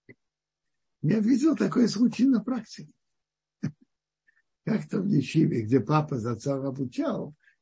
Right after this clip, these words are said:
меня папа зацал попросил заменить его. И, и я за-, заменил. И вдруг приходит папа, который имеет претензии. В чем дело?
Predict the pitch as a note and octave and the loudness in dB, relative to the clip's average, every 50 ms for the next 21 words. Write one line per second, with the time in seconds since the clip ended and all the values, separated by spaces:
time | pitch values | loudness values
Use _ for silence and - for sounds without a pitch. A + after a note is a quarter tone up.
0 | _ _ - - D3+ D#3+ - D#3+ D3+ - A3+ - D#3+ F#3 F3+ E3 D#3 D3+ - _ | _ _ 2 4 4 4 4 0 -2 -2 -2 -2 -2 -4 -6 -6 -10 -12 -12 _
1 | _ _ _ _ _ _ _ A#2+ C#3+ D#3 D3+ D3+ E3 D#3+ D#3 D3 B2+ D3 D3 D3+ | _ _ _ _ _ _ _ 2 4 4 4 4 2 0 0 2 2 0 0 2
2 | E3 D3+ C3+ - - F#3 F3+ C#3+ A#2+ C#3+ D3+ D3 C#3 C3+ C3 B2+ A#2+ B2 - A#2 | 0 0 0 0 0 -2 0 2 2 2 6 6 6 6 6 6 4 2 0 -4
3 | G#2+ G2+ G#2 G#2 F#2+ F#2 - _ _ _ _ _ _ _ _ _ _ _ _ _ | -6 -6 -6 -10 -12 -14 -18 _ _ _ _ _ _ _ _ _ _ _ _ _
4 | _ F#3 F3+ G3 B3 A#3+ A#3 B3 C4 C#4 _ _ _ _ _ _ _ A#3 A#3 D#4 | _ -4 -2 0 0 0 -2 -4 -8 -10 _ _ _ _ _ _ _ -4 -2 0
5 | D#4 C#4 B3+ - _ _ _ _ - A3 G3+ E3 D3+ E3 D3+ D3+ - _ _ _ | 0 0 -2 -4 _ _ _ _ 0 0 2 2 0 -4 -6 -10 -12 _ _ _
6 | _ _ _ _ _ - C#3 D#3+ D#3 D3 C#3 B2 A#2 A2 A2 C#3+ E3+ E3+ - _ | _ _ _ _ _ 4 4 6 8 8 8 6 4 0 -4 -6 -10 -12 -18 _
7 | _ _ _ _ _ - C#3+ C#3 C3 C3+ D#3 F#3 A3 G#3+ - - - F3 C#3+ - | _ _ _ _ _ -4 -2 -2 -2 2 4 4 4 4 0 -2 -2 0 0 -2
8 | - D#3 D3+ D#3+ D#3+ D3+ C#3+ D3+ - A2+ G2+ F2 - - - A#2+ B2+ - _ _ | -2 0 2 2 2 2 0 -2 -4 -8 -8 -8 -10 -12 -12 -14 -14 -16 _ _
9 | _ _ _ _ _ _ C3+ C3+ B2+ - F#3+ G3+ G#3+ A#3 G3+ E3 D#3+ D#3+ E3+ - | _ _ _ _ _ _ -8 -8 -4 -2 0 0 0 -2 -4 -6 -6 -8 -8 -10
10 | _ _ _ _ _ _ _ _ - C#3+ D3+ D#3 F3+ G3+ G#3+ G#3+ - - _ _ | _ _ _ _ _ _ _ _ 2 4 6 6 6 4 0 -2 -4 -10 _ _
11 | _ _ - E3+ F#3+ F#3+ F#3+ - G#3 A3 A3+ A3 - - F#3+ F3+ - _ _ _ | _ _ 2 2 2 2 2 -2 -4 -4 -4 -6 -8 -12 -12 -12 -14 _ _ _
12 | _ _ _ _ _ _ _ _ _ _ _ _ _ _ _ _ _ _ _ _ | _ _ _ _ _ _ _ _ _ _ _ _ _ _ _ _ _ _ _ _
13 | _ _ _ _ _ _ - - F#3 G#3+ G#3 E3 D3+ F#3+ F#3+ D3+ C#3+ C3+ | _ _ _ _ _ _ -2 2 4 4 4 2 2 2 2 2 2 0